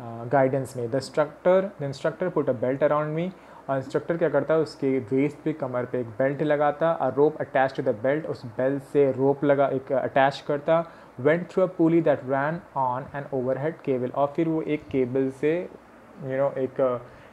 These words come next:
cable से बांधते हुए वो पुली, मतलब जो होता है, जो आपस में जोड़ने वाला हिस्सा होता है rope को,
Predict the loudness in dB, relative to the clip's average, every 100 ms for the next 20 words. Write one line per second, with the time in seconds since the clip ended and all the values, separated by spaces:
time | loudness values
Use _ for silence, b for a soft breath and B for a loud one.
0 | -2 2 4 2 2 2 0 -2 2 2
1 | 2 0 0 0 0 -2 -12 -2 2 2
2 | 2 -2 -4 -2 -2 0 -2 0 0 -2
3 | -4 -6 -4 -2 -2 -2 -2 -4 -6 -4
4 | -4 -2 -4 -4 -2 -4